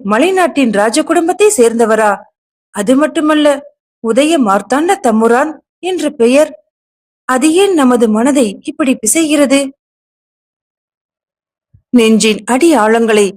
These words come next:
அந்த சாதாரண ராஜ குடும்பத்து பெயர்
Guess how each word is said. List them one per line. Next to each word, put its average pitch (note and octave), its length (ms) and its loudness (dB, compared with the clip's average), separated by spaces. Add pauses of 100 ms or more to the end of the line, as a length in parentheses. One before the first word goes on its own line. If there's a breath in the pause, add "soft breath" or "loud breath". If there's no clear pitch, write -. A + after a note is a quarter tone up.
(160 loud breath)
அந்த E4 260 0
சாதாரண C4 680 0
ராஜ G3+ 320 0
குடும்பத்து E4+ 500 -4
பெயர் G3+ 340 0